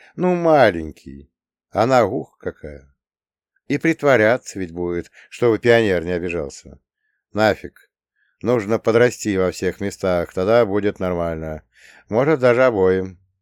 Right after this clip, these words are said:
Тоже барьер получается. Вот поэтому предстоящий поход в гости вызывает лёгкие приступы паники. Вдруг начнёт малолетку растлевать с особым цинизмом.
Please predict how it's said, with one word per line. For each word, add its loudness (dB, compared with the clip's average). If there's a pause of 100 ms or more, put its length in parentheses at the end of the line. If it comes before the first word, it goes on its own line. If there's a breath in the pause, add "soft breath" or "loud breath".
(800)
Тоже 0
барьер -4
получается. -12 (580 loud breath)
Вот 6
поэтому 4
предстоящий 4
поход 2
в -8
гости -4
вызывает 0
лёгкие -6
приступы -8
паники. -6 (380 loud breath)
Вдруг 0
начнёт 0
малолетку 2
растлевать 2
с -10
особым -4
цинизмом. -10